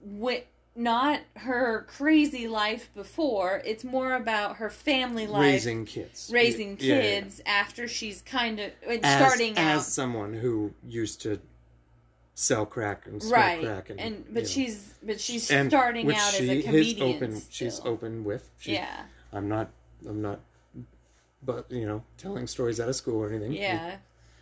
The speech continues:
Speaker 1: But yeah,
Speaker 2: Yeah.
Speaker 1: sh-, if you need a show to watch, that would also be one I would recommend.
Speaker 2: So
Speaker 1: Miss
Speaker 2: good.
Speaker 1: Pat
Speaker 2: And
Speaker 1: is just
Speaker 2: so deep. Like,
Speaker 1: Yeah.
Speaker 2: it gets, God, it gets, it gets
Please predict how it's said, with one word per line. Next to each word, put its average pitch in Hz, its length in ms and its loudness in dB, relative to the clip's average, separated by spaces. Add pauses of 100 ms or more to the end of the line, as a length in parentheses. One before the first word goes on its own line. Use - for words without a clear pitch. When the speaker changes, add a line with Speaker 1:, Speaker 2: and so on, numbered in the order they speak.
(160)
Speaker 1:
But 170 100 -6
yeah, 208 200 4
Speaker 2:
Yeah. 190 60 2
Speaker 1:
sh-, - 180 -4
if 226 180 -2
you 233 140 -4
need 247 200 -2
a 262 100 2
show 233 300 0
to 233 100 -2
watch, 226 720 -4 (140)
that 202 280 2
would 208 100 -2
also 202 380 0
be 185 160 -8
one 165 260 -4
I 151 140 2
would 156 140 -4
recommend. 160 320 -2
Speaker 2:
So 160 320 6
Speaker 1:
Miss 170 220 -4
Speaker 2:
good. 120 180 2
Speaker 1:
Pat 170 320 0
Speaker 2:
And 110 80 -8
Speaker 1:
is 165 280 -10
just 160 280 -8
Speaker 2:
so 175 360 0 (520)
deep. 202 300 -2 (180)
Like, 123 160 -4
Speaker 1:
Yeah. 185 340 4
Speaker 2:
it - 40 0
gets, 208 320 0 (520)
God, 175 320 -2
it 131 120 -2
gets, - 340 -6
it - 160 -10
gets - 260 -6